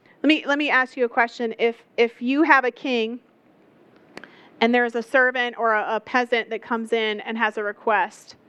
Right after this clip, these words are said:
and there's a son who comes in and has a request, who do you think you feel like is gonna get heard more? The son or the, or the peasant? The son.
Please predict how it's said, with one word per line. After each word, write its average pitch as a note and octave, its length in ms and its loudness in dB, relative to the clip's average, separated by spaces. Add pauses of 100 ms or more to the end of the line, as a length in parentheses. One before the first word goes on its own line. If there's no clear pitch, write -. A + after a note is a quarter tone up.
(400)
and A3+ 80 4
there's A3 160 2
a G#3+ 60 -8
son C4 380 0
who B3 120 -6
comes G#3 300 -8
in F#3+ 100 -4
and F#3+ 140 -14
has F#3 200 -4
a F#3 60 -6
request, F3+ 560 -8 (400)
who C#4+ 160 2
do D4+ 80 2
you E4 100 2
think C4+ 420 -4 (260)
you A3+ 160 -6
feel C#4+ 280 2
like A3+ 220 2
is G#3+ 120 -4
gonna A3 200 -6
get G#3 200 -4
heard A#3 280 -4
more? F#3 340 -10 (920)
The A3 100 0
son A#3+ 340 2
or A#3+ 140 -10
the, G#3+ 160 -6 (100)
or G#3+ 200 -2
the G#3 100 -8
peasant? F#3+ 460 -6 (760)
The A#3+ 80 -8
son. G#3+ 520 -4